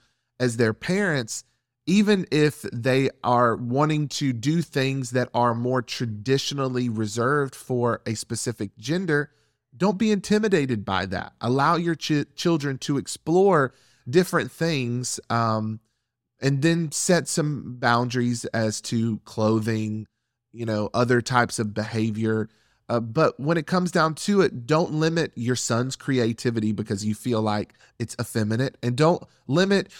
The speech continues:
your daughter's ability to engage in sports and some of those things.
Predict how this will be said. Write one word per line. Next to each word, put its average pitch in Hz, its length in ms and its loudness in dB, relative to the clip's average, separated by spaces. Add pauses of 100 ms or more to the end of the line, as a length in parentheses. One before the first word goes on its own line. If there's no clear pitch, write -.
(120)
your 160 380 2 (100)
daughter's 156 600 2
ability 151 640 0
to 147 520 0 (320)
engage 156 400 4
in 175 120 2
sports 175 580 0
and 113 180 -6
some 160 200 -4
of 151 80 -2
those 143 240 0
things. 104 400 -4